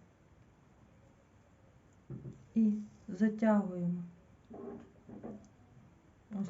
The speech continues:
так. І щоб воно у вас якби утримувалося. О,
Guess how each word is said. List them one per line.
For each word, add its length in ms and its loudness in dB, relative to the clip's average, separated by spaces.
так. 180 -6
І 220 -6
щоб 240 -4
воно 380 8
у 20 6
вас 380 2
якби 340 -2
утримувалося. 1040 0
О, 40 -6